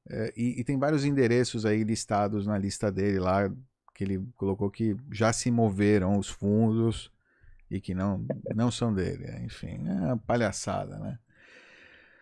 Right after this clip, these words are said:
Alright, é isso aí, é isso aí, acho que basicamente é isso. Então, ó, sa-, se é o Satoshi ou não é, não dá pra saber, mas é bastante improvável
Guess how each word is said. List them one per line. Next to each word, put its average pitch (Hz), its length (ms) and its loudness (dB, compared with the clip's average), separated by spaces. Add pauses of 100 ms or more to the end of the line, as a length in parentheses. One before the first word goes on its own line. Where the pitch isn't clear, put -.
(540)
Alright, 123 1080 2
é 143 60 -2
isso - 200 0
aí, 156 300 4 (240)
é 131 80 -6
isso - 220 -6
aí, 104 220 2
acho 104 180 -6
que - 80 -4
basicamente 120 800 0
é 107 80 4
isso. 131 320 2
Então, 143 320 0
ó, 120 240 4 (380)
sa-, 135 260 -2
se - 180 -4
é 165 60 2
o 170 60 4
Satoshi 156 680 4
ou 147 100 4
não 131 220 6
é, 160 300 2 (360)
não 131 220 4
dá 123 140 6
pra 139 180 2
saber, 135 460 2
mas 151 200 2
é 151 80 4
bastante 151 840 2
improvável 113 1040 4